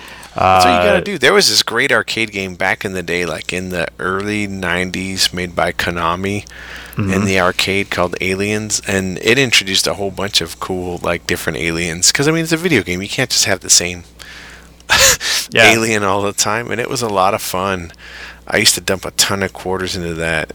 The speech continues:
Speaker 1: and then Capcom had the Alien versus Predator side-scroller game.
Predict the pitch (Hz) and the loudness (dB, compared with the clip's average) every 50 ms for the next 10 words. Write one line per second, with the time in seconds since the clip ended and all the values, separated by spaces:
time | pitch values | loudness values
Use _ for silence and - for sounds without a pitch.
0 | - - 95 95 95 95 95 95 95 90 87 - - - 82 80 - - 92 90 | -6 -6 -4 0 0 2 2 0 -2 -4 -4 -2 0 0 0 0 0 -2 -2 0
1 | 92 90 87 85 87 - - 87 92 92 95 95 90 87 87 85 - - 82 82 | 0 -2 -2 -2 -2 -2 -2 -2 -2 -2 -2 -4 -4 -4 -2 0 2 2 2 0
2 | - - - 80 85 90 - - - - - - - 98 120 131 123 - - - | -2 -2 -2 -2 -2 -2 -2 -4 -2 0 2 2 4 4 2 2 2 0 -2 -2
3 | - 113 110 110 107 104 110 107 107 107 110 107 107 104 | -2 -4 -4 -4 -6 -6 -4 -4 -4 -4 -4 -6 -6 -8